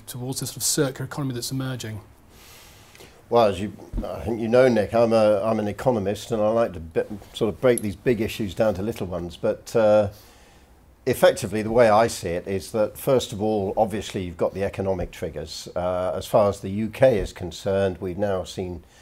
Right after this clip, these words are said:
Speaker 2: uh, nigh on fifteen years of swinging increases in the landfill tax, so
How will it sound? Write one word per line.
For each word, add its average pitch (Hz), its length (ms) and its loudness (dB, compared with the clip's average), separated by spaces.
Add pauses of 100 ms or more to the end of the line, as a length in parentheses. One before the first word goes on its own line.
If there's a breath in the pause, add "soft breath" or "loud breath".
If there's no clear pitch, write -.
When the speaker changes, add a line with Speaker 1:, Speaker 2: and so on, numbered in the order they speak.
(380 soft breath)
Speaker 2:
uh, - 800 -6
nigh 98 320 -2
on 92 480 -4
fifteen 98 500 -6
years 101 340 -2
of 87 140 -10
swinging 104 520 -4
increases 98 600 -6
in 92 60 -4
the 87 100 -6
landfill 120 480 2
tax, - 400 -2
so 95 320 -2